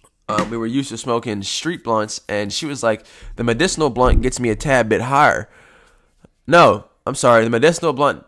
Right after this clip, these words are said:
doesn't get me as high as the street weed blunt does. So I'm sitting there, I'm like, thinking in my head, like, "Okay,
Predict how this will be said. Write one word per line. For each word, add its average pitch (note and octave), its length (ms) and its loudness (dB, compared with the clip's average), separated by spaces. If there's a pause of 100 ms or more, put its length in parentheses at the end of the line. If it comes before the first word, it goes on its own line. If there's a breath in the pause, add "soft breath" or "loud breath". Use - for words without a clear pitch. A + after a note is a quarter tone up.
(140)
doesn't D3 380 0
get D3 180 -2
me A2 240 -6
as C#3 440 2
high A#2 440 4
as G#2 240 0
the G2+ 80 -4
street C3 360 -6
weed G#2 160 -4
blunt G2 300 -8
does. F2 420 -10
So - 180 -6
I'm - 160 -4
sitting D3 280 -4
there, D3 120 0
I'm C#3+ 100 -2
like, F#2 220 -2 (400)
thinking F#3+ 320 0
in D3 80 0
my B2 140 0
head, C#3+ 260 -2
like, G#2+ 320 -2 (480)
"Okay, E3 420 -4